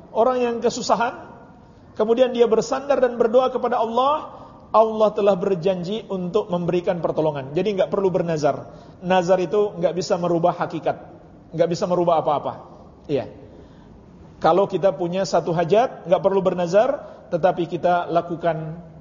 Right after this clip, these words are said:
ketaatan kepada Allah Subhanahu wa taala. Iya. Walhamdulillah, jamaah sekalian,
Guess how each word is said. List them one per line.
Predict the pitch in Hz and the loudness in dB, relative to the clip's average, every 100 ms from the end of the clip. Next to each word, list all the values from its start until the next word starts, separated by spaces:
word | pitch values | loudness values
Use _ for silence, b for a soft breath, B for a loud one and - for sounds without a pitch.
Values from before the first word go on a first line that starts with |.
| - - | -6 -2
ketaatan | 151 170 170 165 156 | 0 0 0 -2 -4
kepada | 156 160 151 | 0 2 2
Allah | 156 160 | 2 0
Subhanahu | 151 156 147 156 143 143 | -2 -6 -4 -4 0 0
wa | |
taala. | 143 135 123 113 - - - - | 0 0 -2 -6 -14 -20 -20 -16
Iya. | - 113 - B B B B - - | -10 -8 -10 B B B B -18 2
Walhamdulillah, | 220 214 208 185 226 220 | 4 4 0 0 -2 -2
jamaah | 180 190 190 | -4 -4 -6
sekalian, | - 175 208 | -2 -2 -2